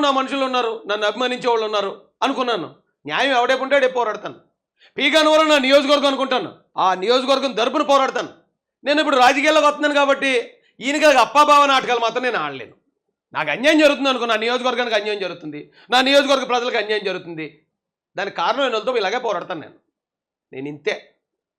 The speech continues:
అయ్యా. అయితే ఈ పద్ధతులు కొంతమంది మాట్లాడారండి, ఈ పది రోజుల పర్వాణాలు ఉండే, ఆ పర్వాణాల్లో తెల్లారితే కానీ ఎలా చల్లారలేదు, మీరే చూడండి బాబా.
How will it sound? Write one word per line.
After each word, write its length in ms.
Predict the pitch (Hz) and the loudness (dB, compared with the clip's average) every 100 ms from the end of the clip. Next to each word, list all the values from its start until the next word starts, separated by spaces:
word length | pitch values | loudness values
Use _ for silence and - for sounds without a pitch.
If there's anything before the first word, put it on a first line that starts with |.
| - | -8
అయ్యా. 200 | 180 240 - - _ _ - | 0 0 0 -12 _ _ -2
అయితే 220 | 254 311 285 269 - - _ _ _ | 4 6 6 4 -2 -16 _ _ _
ఈ 100 | - - | -8 0
పద్ధతులు 440 | 262 330 277 294 240 226 - - _ _ _ | 0 0 0 2 2 2 -4 -14 _ _ _
కొంతమంది 360 | 269 277 277 277 262 | -4 0 0 4 4
మాట్లాడారండి, 560 | 240 214 202 190 214 240 - _ _ _ | 4 2 2 0 -2 -4 -10 _ _ _
ఈ 80 | 196 240 | -2 0
పది 120 | 262 | 4
రోజుల 180 | 285 262 214 | 2 2 0
పర్వాణాలు 380 | 247 262 247 233 | 2 2 0 -2
ఉండే, 160 | 226 247 233 - _ _ _ - | -2 -4 -4 -14 _ _ _ -2
ఆ 80 | 185 214 | 2 4
పర్వాణాల్లో 500 | 247 262 254 226 226 202 - _ - | 4 4 2 2 2 0 -6 _ -2
తెల్లారితే 360 | 208 262 233 233 | 4 4 4 2
కానీ 120 | 233 208 | 2 2
ఎలా 100 | 208 | 0
చల్లారలేదు, 420 | 185 190 196 190 180 | 0 0 0 -2 -6
మీరే 160 | 170 165 | -8 -8
చూడండి 200 | 147 135 120 | -8 -10 -10
బాబా. 160 | 107 | -10